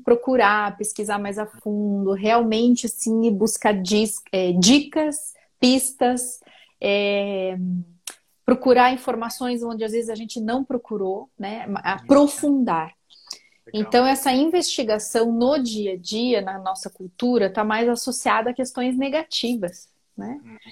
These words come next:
Speaker 1: Então, quando a gente ouve a palavra investigação, ou é investigação policial, ou é investigação criminal, ou é investigação de uma doença,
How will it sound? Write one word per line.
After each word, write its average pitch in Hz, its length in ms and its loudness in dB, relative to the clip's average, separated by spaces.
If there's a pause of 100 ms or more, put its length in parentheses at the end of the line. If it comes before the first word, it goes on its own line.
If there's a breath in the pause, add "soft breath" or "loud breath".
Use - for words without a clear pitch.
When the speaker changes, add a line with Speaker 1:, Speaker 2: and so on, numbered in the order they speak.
(320 loud breath)
Speaker 1:
Então, 220 240 0
quando 294 180 2
a 480 60 4
gente 427 320 4
ouve 277 300 8
a 233 40 2
palavra 214 320 2
investigação, 196 720 -6
ou 311 180 0
é 302 100 -6
investigação 226 920 -6 (460)
policial, 208 840 -4 (180)
ou 196 100 -6
é 196 60 -2
investigação 190 580 -4
criminal, 208 880 0
ou 208 80 -16
é 190 60 -10
investigação 190 600 -4
de 180 100 -8
uma 175 140 -10
doença, 214 840 -4